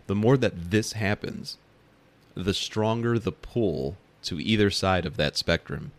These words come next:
It's just going to get stronger and stronger. Making the jump is going to be more attractive to players.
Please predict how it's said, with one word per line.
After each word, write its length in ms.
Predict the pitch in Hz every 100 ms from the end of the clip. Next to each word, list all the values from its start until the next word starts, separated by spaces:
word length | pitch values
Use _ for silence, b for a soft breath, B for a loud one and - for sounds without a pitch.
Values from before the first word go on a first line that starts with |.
| _ _ _ _ _ _ _ _ _ _ _ _ _ _ _ _ -
It's 120 | -
just 160 | 120 -
going 180 | 117 104
to 40 |
get 180 | 101 -
stronger 640 | - 98 101 98 92 92
and 140 | 87 80
stronger. 500 | - 90 80 - - _ _ _ _ _ _ _ _ _ _ _ _ _ _ _ _ _ _ _
Making 360 | 107 120 120 110
the 80 | 95
jump 420 | 95 110 90 -
is 120 | 87
going 260 | 87 95 90
to 60 | 80
be 420 | 90 85 85 80 _ _ _ _
more 520 | 90 98 98 92 78 - _ _ _ _ _ _ _ _ _ _ _ _
attractive 720 | 110 - 104 107 90 78 - _ _
to 100 | 87
players. 600 | - 73 76 - -